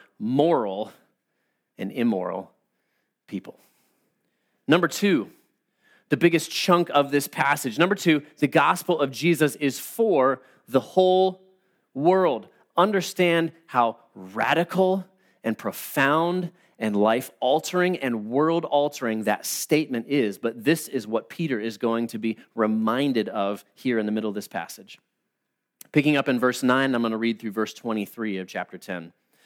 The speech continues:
The next day, as they were on their journey and approaching the city, they're, they're going to visit Cornelius now.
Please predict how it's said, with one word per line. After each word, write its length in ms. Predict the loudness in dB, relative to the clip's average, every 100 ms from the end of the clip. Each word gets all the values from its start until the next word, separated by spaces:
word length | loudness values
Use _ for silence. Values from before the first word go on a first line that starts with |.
| _ _ _ _ _ _ _ _
The 120 | 2
next 280 | 2 2 0
day, 460 | 4 4 4 -2 -8 _ _ _ _ _ _ -2
as 140 | 2
they 120 | 4 4
were 80 |
on 240 | 6 4 4
their 140 | 0
journey 440 | 0 0 2 2 2
and 80 |
approaching 460 | 0 0 0 0 0
the 80 | 0
city, 340 | 0 0 0
they're, 180 | -2 -2
they're 100 | -4
going 540 | -4 0 2 2 0 0
to 160 | 0
visit 340 | 2 0 0 -2
Cornelius 640 | -2 0 0 -2 -6 -8
now. 260 | -8 -8